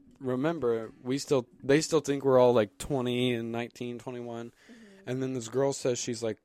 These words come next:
Speaker 1: sixteen, and they're all like, "That's
Speaker 2: "What is she
Speaker 1: weird.
Speaker 2: doing here?"
Speaker 1: That's weird." And then we had to call her. We're like, "We're just fucking with you."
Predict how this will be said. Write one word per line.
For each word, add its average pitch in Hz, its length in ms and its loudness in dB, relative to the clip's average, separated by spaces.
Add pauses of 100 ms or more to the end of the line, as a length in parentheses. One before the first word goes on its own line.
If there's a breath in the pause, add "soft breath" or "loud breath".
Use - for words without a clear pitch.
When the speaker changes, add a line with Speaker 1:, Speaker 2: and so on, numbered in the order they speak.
(120)
Speaker 1:
sixteen, 131 840 -2 (240)
and 123 140 -10
they're 127 120 -2
all 113 120 2
like, 95 320 -4 (1700)
"That's 95 280 -2
Speaker 2:
"What 95 100 -8
is 98 80 -2
she 101 120 -2
Speaker 1:
weird. 98 320 -4
Speaker 2:
doing 98 120 -20
here?" - 260 -20
Speaker 1:
That's 107 280 -8
weird." 98 400 -6
And 98 80 -10
then 101 100 -10
we 101 80 -12
had 101 140 -12
to 101 80 -12
call 95 280 -6
her. 95 60 -6
We're 95 100 -8
like, 92 240 -10
"We're 110 180 -12
just 107 220 -16
fucking 95 300 -18
with 92 200 -18
you." 95 280 -16